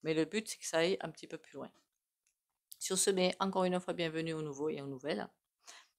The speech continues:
On lâche rien, on va pas se laisser faire, hein. On va laisser le jeu de cartes, euh, s'effondrer. C'est ce qu'il est en train de faire. Forcément, quand le jeu de cartes s'effondre, eh ben, voilà, hein, on prend des choses, on prend des, des, des, euh, des effets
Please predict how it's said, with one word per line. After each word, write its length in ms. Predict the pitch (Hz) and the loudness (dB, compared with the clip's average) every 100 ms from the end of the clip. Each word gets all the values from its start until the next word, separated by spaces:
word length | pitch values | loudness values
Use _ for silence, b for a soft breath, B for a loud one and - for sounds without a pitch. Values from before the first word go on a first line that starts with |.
| - | 0
On 80 | 156 | 2
lâche 240 | 156 - | 2 0
rien, 280 | 143 151 269 | -2 -2 0
on 40 | |
va 120 | 175 147 | -2 -2
pas 100 | 160 | -6
se 120 | - | -8
laisser 220 | 143 143 | -8 -8
faire, 320 | - 170 247 | -4 -4 -4
hein. 140 | 202 240 _ _ _ | -8 -10 _ _ _
On 60 | 147 | -4
va 340 | 156 139 135 | 0 2 0
laisser 520 | 143 190 - 185 180 | 2 2 2 4 4
le 100 | 156 | 2
jeu 140 | 139 156 | -4 -4
de 100 | 147 | -2
cartes, 380 | 156 151 - | -2 -4 -6
euh, 160 | 147 143 | -4 -4
s'effondrer. 580 | - 160 - 139 147 185 | -4 -6 -6 -6 -6 -6
C'est 160 | - | -6
ce 80 | 151 | -10
qu'il 180 | - 156 | -4 0
est 140 | 156 - | 2 2
en 120 | 190 | 0
train 160 | - 156 | 0 -4
de 160 | 143 | -4
faire. 340 | - - - - B B B B B B _ | -8 -8 -8 -8 B B B B B B _
Forcément, 480 | 165 - 190 180 185 | 2 4 4 8 6
quand 160 | 185 160 | 6 -2
le 80 | |
jeu 100 | 151 | -2
de 60 | 156 | -6
cartes 320 | 156 156 - | -2 -4 -4
s'effondre, 600 | 156 170 - 156 151 135 - | -6 -6 -4 -4 -2 -2 -4
eh 100 | 170 | -6
ben, 760 | 156 147 - - - - - - - _ _ _ _ | -2 -2 -2 -4 -6 -6 -8 -10 -14 _ _ _ _
voilà, 340 | 151 135 - - | 2 4 2 -2
hein, 200 | 143 151 - | -12 -10 -8
on 140 | 139 | -8
prend 180 | - 147 | -6 -2
des 140 | 139 | -2
choses, 280 | 139 160 185 | -2 -2 -2
on 80 | 143 | -4
prend 200 | - 143 | -6 -4
des, 320 | 139 139 139 | -2 -2 -4
des, 180 | 139 139 | -4 -6
des, 300 | 139 131 - | -6 -8 -8
euh, 120 | - | -12
des 200 | - 143 | -12 -8
effets 140 | 151 | 0